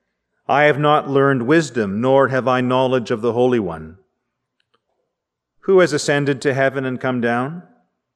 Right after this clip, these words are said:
Who has gathered the wind in his fists? Who has wrapped up the waters in a garment?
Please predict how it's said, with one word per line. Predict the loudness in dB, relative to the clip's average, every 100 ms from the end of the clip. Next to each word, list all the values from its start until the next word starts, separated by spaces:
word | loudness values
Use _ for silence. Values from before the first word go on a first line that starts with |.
| _ _ _ _ _ _ _ _
Who | _ 4
has | 4 2
gathered | 0 2 2 2 0
the | 2
wind | 2 0 0
in | 0
his | -2 -4
fists? | -2 -2 -2 -14 -18 -18 _ _ _ _ _ _ _ _ _
Who | 6 6
has | 6 4
wrapped | 0 2 2 0
up | 0 0
the | -2
waters | -2 2 2 2 0 -2
in | -6
a | -2
garment? | 0 2 0 -2 -8 -20